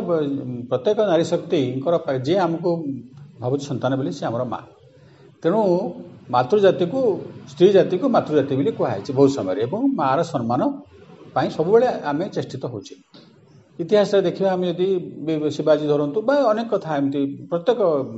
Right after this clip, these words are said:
ମହାମାନବ କଥା ଧରାଯାଉ, ଗାନ୍ଧୀ କଥା ଧରାଯାଉ, ଶିବାଜୀ କଥା ଧରାଯାଉ, ରାଣା ପ୍ରତାପ କଥା ଧରାଯାଉ, ଇଭିନ୍ ଆମର ବିଭିନ୍ନ ଅନ୍ୟ ଧର୍ମର ଲୋକମାନେ ବି ଯୋଉ ଅଛନ୍ତି, ତାଙ୍କ କଥା ଧରାଯାଉ, ଖଲିପା କଥା ଧରାଯାଉ, ସମସ୍ତେ ମାଆମାନଙ୍କ ଦ୍ୱାରା ପରିଗଣିତ ହେଇକିରି ବିରାଟ ବିରାଟ ବିଭିନ୍ନ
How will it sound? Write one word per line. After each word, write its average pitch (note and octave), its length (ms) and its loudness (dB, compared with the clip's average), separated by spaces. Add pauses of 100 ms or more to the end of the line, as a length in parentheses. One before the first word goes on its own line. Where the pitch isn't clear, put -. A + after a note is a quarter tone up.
(260)
ମହାମାନବ C3+ 420 -4
କଥା C3+ 200 -8
ଧରାଯାଉ, B2 340 -2
ଗାନ୍ଧୀ C#3 240 0 (380)
କଥା B2+ 180 -4
ଧରାଯାଉ, A2+ 440 -4 (460)
ଶିବାଜୀ B2 380 -2
କଥା B2 180 -8
ଧରାଯାଉ, A2 460 -4 (160)
ରାଣା B2+ 160 0
ପ୍ରତାପ B2+ 260 -8
କଥା A#2+ 180 -12
ଧରାଯାଉ, G#2+ 360 -8 (520)
ଇଭିନ୍ E3+ 400 -2
ଆମର C#3+ 320 0 (300)
ବିଭିନ୍ନ A#2+ 380 0 (140)
ଅନ୍ୟ C#3 200 2
ଧର୍ମର C#3+ 300 2
ଲୋକମାନେ C3+ 340 0
ବି C3+ 100 0
ଯୋଉ C#3 140 2
ଅଛନ୍ତି, C3+ 200 -4
ତାଙ୍କ A#2+ 160 -8
କଥା C3 180 -4
ଧରାଯାଉ, A#2+ 340 -4
ଖଲିପା C3 360 -2
କଥା A2+ 160 -6
ଧରାଯାଉ, A2+ 360 -6
ସମସ୍ତେ E3 440 -4
ମାଆମାନଙ୍କ C#3+ 420 -2
ଦ୍ୱାରା C#3+ 200 0 (100)
ପରିଗଣିତ C3+ 400 -2
ହେଇକିରି C3+ 320 -4 (380)
ବିରାଟ C#3 260 4
ବିରାଟ C#3 300 2 (440)
ବିଭିନ୍ନ B2+ 260 -2